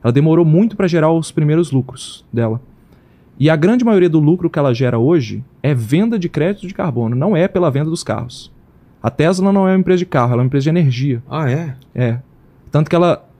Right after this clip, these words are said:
Speaker 1: por quê? O carro elétrico, ele polui muito menos do que o carro a combustão, gasolina.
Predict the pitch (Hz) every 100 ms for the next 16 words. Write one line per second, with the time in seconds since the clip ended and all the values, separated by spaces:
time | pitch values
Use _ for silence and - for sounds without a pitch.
0 | - 190 - 131 127 170 190 151 147 190
1 | - 147 139 165 156 175 147 175 214 147
2 | 143 175 170 180 175 160 139 156 175 -
3 | - 139 139 139 151 - 120 110 - _
4 | - 113 127 113 98